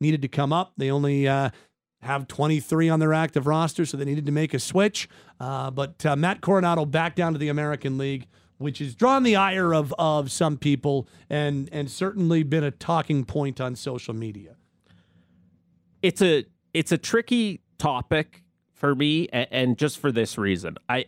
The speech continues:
Speaker 2: I need to see what happens in the coming days. I, I don't believe, and as I've mentioned, I was on a beach in Hawaii, so I wasn't, uh, totally tuned in, but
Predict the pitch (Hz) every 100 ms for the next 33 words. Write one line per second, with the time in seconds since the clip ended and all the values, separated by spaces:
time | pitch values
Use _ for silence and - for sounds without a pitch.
0 | - 127 135 165 170 165 151 - 143 135
1 | 135 117 98 117 - 104 104 95 104 95
2 | 95 90 - 92 85 82 80 90 98 98
3 | 107 101 - 127 139 - 127 123 123 127
4 | 131 120 110 - 104 98 92 - _ _
5 | _ - 104 104 107 104 104 110 104 98
6 | 95 98 95 87 107 - 104 98 92 95
7 | 101 - 90 90 90 95 101 95 - 95
8 | 87 85 - - 113 107 101 92 - 107
9 | 98 95 117 127 -